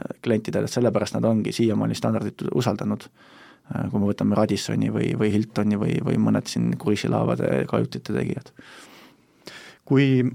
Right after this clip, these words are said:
Speaker 2: vaadata korra, äh, kuidas siis öelda, meeskonnaliikmete poole, siis, äh,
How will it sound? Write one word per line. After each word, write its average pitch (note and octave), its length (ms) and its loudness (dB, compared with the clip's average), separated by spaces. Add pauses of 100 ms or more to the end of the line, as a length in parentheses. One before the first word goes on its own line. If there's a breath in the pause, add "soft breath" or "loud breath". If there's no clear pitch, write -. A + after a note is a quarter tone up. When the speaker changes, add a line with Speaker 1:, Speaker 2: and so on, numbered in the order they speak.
(180)
Speaker 2:
vaadata D3 400 2
korra, B2 500 2
äh, - 880 -8
kuidas B2 220 -2
siis A#2+ 120 -4
öelda, A#2 240 -2 (340)
meeskonnaliikmete B2 1000 0
poole, A2 280 -2
siis, B2+ 380 -6
äh, A#2 200 2